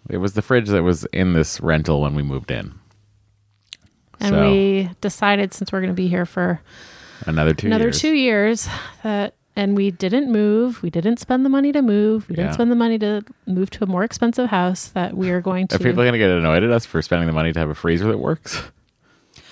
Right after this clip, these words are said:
Speaker 2: No, I'm just saying, like, I think until now we had been sort of reluctant to invest any
Speaker 1: Oh, I
Speaker 2: money
Speaker 1: never was.
Speaker 2: in the house.
Speaker 1: Because I knew we would be here.
Speaker 2: Okay, well, I was.
Speaker 1: Uh-huh.
Speaker 2: But
Speaker 1: Dory was
Speaker 2: now
Speaker 1: into getting giant couches.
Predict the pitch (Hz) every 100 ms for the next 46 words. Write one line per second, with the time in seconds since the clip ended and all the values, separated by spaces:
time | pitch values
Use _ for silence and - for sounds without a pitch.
0 | - - 466 302 294 - 311 320 269 233
1 | 214 - _ _ 233 233 302 254 - _
2 | _ - 226 214 - 254 240 208 196 196
3 | 196 202 190 - 190 190 175 - - 185
4 | 185 233 - 180 175 - _ - 185 185
5 | 180 170 190 - - 190 101 90 - 98
6 | 80 73 67 64 82 - _ _ - 190
7 | 180 277 202 - 85 85 78 82 80 78
8 | 85 101 76 - - - 220 208 196 190
9 | 175 185 - - 80 82 120 - - _
10 | - 107 - 120 139 127 113 104 85 78
11 | - 85 76 78 82 78 65 69 69 -
12 | -